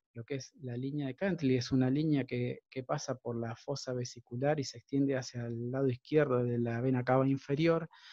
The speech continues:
y esta línea, Cantley era un cirujano que lo que hizo era ver que en traumatismos cerrados hepáticos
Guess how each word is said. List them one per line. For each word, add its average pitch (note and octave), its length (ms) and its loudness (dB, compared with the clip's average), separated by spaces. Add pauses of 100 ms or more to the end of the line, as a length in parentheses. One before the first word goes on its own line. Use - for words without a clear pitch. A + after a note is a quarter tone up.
(180)
y E3 80 0
esta E3+ 200 0
línea, D#3+ 480 2 (120)
Cantley D3 380 2
era C3+ 120 0
un B2+ 80 2
cirujano C3 480 0
que B2+ 80 2
lo B2 100 2
que C3 200 2
hizo D3+ 280 0
era C3+ 280 2
ver C#3 400 -2
que B2 420 2
en B2 320 2
traumatismos B2+ 680 2
cerrados C#3+ 500 2
hepáticos D#3 640 -2